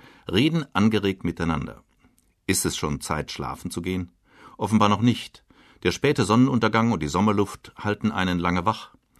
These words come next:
Es ist einfach schön, so ohne Stress beieinander zu sein, die Pflichten mal aufzuschieben, die Mühe des Tages hinter sich zu lassen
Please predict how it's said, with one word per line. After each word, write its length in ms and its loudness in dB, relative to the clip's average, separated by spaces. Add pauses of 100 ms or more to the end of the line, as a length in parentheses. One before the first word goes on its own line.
(260)
Es 140 -2
ist 160 0
einfach 320 -2
schön, 440 0
so 380 0
ohne 380 0
Stress 480 -8
beieinander 480 -2
zu 100 -8
sein, 400 -6 (520)
die 60 -2
Pflichten 480 -4
mal 220 2
aufzuschieben, 840 -4 (340)
die 60 0
Mühe 180 4
des 180 0
Tages 340 0
hinter 220 -2
sich 180 -8
zu 120 -6
lassen 400 -6